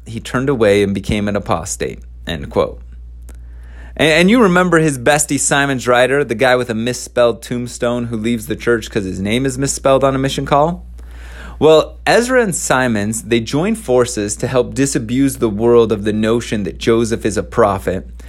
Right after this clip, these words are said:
and they, they start an extensive opposition mission to Joseph and the church. They preach far and wide against Joseph and the church, and they start publishing a series of nine letters in a newspaper called the Ohio Star,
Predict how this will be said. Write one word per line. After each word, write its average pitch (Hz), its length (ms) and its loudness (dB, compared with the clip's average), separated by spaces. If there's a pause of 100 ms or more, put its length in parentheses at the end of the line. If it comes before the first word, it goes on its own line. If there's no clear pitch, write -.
(380)
and 131 180 2
they, 151 280 4
they 131 140 -2
start 185 280 2
an 151 100 0
extensive 156 880 0 (140)
opposition 110 760 0
mission 107 340 -2
to 92 100 -4
Joseph 98 600 2
and 92 100 -2
the 92 60 -4
church. - 520 -2 (800)
They 143 120 4
preach 165 280 0
far - 680 -2
and 143 180 4
wide 143 300 4
against 131 360 0
Joseph 135 480 2
and 120 160 0
the 113 60 -2
church, 113 420 0
and 113 120 0
they 110 80 2
start - 280 2
publishing 127 540 0
a 110 60 0
series 120 420 2
of 95 140 0
nine 117 480 2
letters 101 420 4
in 104 140 -2
a 104 60 0
newspaper 110 540 0
called 101 260 0
the 104 100 2
Ohio 98 460 2
Star, 95 580 0